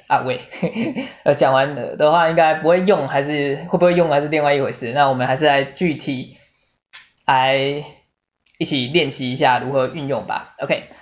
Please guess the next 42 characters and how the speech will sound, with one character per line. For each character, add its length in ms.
那 280
关 420
于 380
smart 360
原 160
则 220
如 140
何 220
运 260
用 180
呢？ 140
其 120
实 280
我 40
们 100
刚 100
才 80
提 140
到 180
嘛， 100
就 100
是 280
我 80
们 180
刚 140
才 120
讲 240
的 120
那 180
五 140
个 240
英 220
文 180
字 160
母， 320
不， 360
五 60
个 180
英 160
文 200
单 220
字， 280